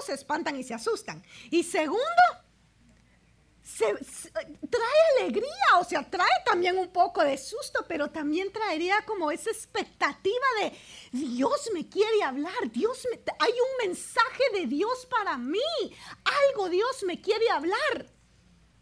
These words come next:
Pero mire lo que pasa, versículo doce.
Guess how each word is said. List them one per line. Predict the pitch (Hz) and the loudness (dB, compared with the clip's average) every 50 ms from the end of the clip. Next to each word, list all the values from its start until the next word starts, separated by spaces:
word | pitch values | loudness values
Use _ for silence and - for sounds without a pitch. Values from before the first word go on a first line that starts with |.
| _ _ _ _ _ _ _ _ _ _ _ _ _ _ _ _ _ _ _ _ _ _ _ - | _ _ _ _ _ _ _ _ _ _ _ _ _ _ _ _ _ _ _ _ _ _ _ -2
Pero | 320 320 359 370 | 0 0 2 2
mire | 370 427 440 466 427 | 2 4 4 4 2
lo | 415 403 | 2 0
que | 415 403 | -2 -2
pasa, | - 494 440 - - - - - - - | 2 2 2 2 0 -6 -14 -16 -12 -10
versículo | 254 262 - - 359 - 370 370 339 294 | -8 -6 -4 -4 -4 -4 -2 -2 -2 0
doce. | 311 311 - - - - - 107 | 0 -2 -2 -4 -8 -12 -12 -14